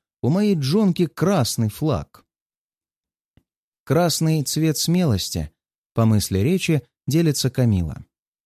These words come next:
«Или для отвлечения быков»,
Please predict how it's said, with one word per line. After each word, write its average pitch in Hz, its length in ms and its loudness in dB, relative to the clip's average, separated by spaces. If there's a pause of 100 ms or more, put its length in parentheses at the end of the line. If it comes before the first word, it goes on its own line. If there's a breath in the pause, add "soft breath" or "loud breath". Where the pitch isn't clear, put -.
(880)
«Или 220 400 2 (280)
для 160 280 2
отвлечения 202 580 2
быков», 120 580 -2